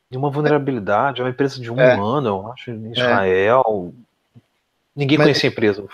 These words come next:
Speaker 2: exatamente foi, foi a reclamação dele foi essa, que os caras tentam crescer em cima, mas não da Intel, da Intel foi uma
Speaker 1: Ah.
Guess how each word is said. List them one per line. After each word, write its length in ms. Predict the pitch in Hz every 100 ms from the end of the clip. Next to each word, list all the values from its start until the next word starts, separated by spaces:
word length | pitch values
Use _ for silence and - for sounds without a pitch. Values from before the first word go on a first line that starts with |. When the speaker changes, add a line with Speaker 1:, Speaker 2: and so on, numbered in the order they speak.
| 127 -
Speaker 2:
exatamente 520 | 135 151 156 170 160
foi, 280 | - 170 -
foi 140 | - 147
a 20 |
reclamação 420 | 156 151 131 147
dele 160 | 143 147
foi 200 | 190 156
essa, 280 | 139 -
que 100 | 113
os 80 | 120
caras 280 | - 123 127
tentam 640 | - 120 - 139 131 113 107
crescer 340 | - 120 -
em 60 | 117
cima, 280 | - 107 98
mas 220 | 117 123
não 180 | 131 131
da 80 | 127
Intel, 300 | 113 123 139
da 80 |
Intel 220 | 113 113 110
foi 120 | 120
uma 280 | 117 110 131
Speaker 1:
Ah. 140 | -